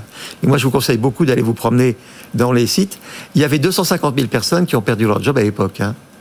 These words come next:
à Bénarès. Donc, en fait, c'est les machines qui ont fait réintégrer des pays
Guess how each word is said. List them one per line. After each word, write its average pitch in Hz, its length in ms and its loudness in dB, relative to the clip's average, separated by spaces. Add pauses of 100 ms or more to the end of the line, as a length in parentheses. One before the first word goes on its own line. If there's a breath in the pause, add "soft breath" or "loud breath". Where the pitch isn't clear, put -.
(320)
à - 200 -2
Bénarès. - 440 0 (300 loud breath)
Donc, 185 180 0
en 156 80 0
fait, 240 160 0
c'est 156 280 0
les 135 180 2
machines 214 480 0
qui - 120 0
ont 156 80 2
fait 233 360 0 (380)
réintégrer 190 920 2 (500 loud breath)
des 170 160 2
pays 196 380 2